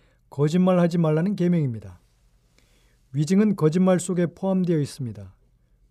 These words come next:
위증은 법정에, 법정에서 하는 거짓말입니다. 성경은 거짓말하지 말라고 교훈합니다. 시편 백일 편 이십구 절에는 "거짓을 행하는 자는 내 집안에서 거주하지 못하며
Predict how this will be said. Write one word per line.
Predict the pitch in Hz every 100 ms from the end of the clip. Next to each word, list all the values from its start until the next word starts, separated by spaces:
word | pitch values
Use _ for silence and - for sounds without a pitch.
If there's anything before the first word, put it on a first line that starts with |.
| 127
위증은 | 139 175 180 165
법정에, | 135 143 - 202 190 185 -
법정에서 | 156 143 - 214 208 185
하는 | 170 151
거짓말입니다. | 135 131 123 107 101 90 _ _ _ _ _ _ _ _
성경은 | - 180 180 160 175 220 _ _ _ _
거짓말하지 | 147 151 175 165 156 143
말라고 | 147 131 139 135 185 -
교훈합니다. | 151 151 123 110 98 92 - _ _ _ _ _ _ _ _
시편 | - 180 190 196 170 143
백일 | 151 165 170
편 | 175 170
이십구 | 147 143 - 151
절에는 | 147 139 123 143 202 _ _ _ _ _ _ _
"거짓을 | - 143 156 180 190 175
행하는 | 185 185 175
자는 | 170 165 165 131
내 | 123 160
집안에서 | 151 147 160 160 143 151 - _ -
거주하지 | 131 143 151 156 156
못하며 | 170 139 - 131 117 101 92